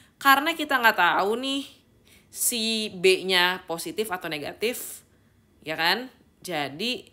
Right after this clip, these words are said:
at some point bisa jadi ya. Kalau gini nih ya, karena kita nggak tahu dia positif atau negatif, misalnya dia negatif nih, let's say dia negatif kan, si B-nya.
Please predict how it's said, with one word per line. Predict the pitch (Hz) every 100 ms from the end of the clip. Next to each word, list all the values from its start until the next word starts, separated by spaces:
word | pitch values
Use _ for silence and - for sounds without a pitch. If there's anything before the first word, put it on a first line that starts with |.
| -
at | 196
some | - 185 185
point | 180 175 196 277 233
bisa | 165 160 165
jadi | 160 156 175 247
ya. | 160 151 170 _ _ _ _ _ _ - - _ - _
Kalau | 185 196
gini | 214 208
nih | 165 175
ya, | - _ _ -
karena | 214 208 214 220 -
kita | - 226 214
nggak | 196 -
tahu | 196 202 214 -
dia | 180 175 160 160
positif | 165 170 165
atau | 170 165 160
negatif, | 180 175 170 170 - -
misalnya | 170 175 180
dia | 208 208
negatif | 214 185 190 233
nih, | 247 196 135
let's | 127 -
say | 190
dia | 190
negatif | 180 160 156 190
kan, | 147 143 165 196 185 _ _ _
si | - 156
B-nya. | 156 165 170 185